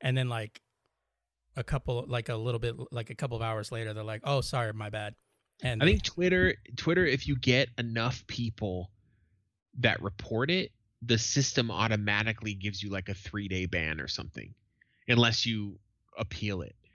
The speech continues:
Speaker 2: And that's the problem, why, a lot of reasons why they say Twitter is toxic. It's toxic if you wanna get into political conversations, because if on the left and the right, if people don't agree with you in social media, they report you like you've, you've broken the rules.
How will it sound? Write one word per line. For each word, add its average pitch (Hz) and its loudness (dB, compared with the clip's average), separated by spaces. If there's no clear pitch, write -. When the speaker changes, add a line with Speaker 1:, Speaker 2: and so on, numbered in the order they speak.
Speaker 2:
And 127 0
that's 156 0
the 165 -4
problem, 143 -6
why, 127 -4
a 123 -4
lot 123 -4
of 131 -8
reasons 120 -8
why 110 -6
they 107 -4
say 113 -6
Twitter 110 -4
is 101 -4
toxic. 98 -4
It's 131 -4
toxic 247 0
if 101 -4
you 113 -4
wanna 110 -4
get 104 -2
into 98 -6
political 104 -2
conversations, 87 -6
because 123 6
if 120 2
on 139 4
the 151 4
left 139 2
and 127 2
the 165 -4
right, 190 0
if 113 0
people 127 -2
don't 123 0
agree 117 2
with 117 2
you 104 0
in 98 -6
social 101 -2
media, 117 4
they 120 6
report 110 2
you 87 -6
like 110 2
you've, 110 6
you've 113 4
broken 107 4
the 95 0
rules. 85 -6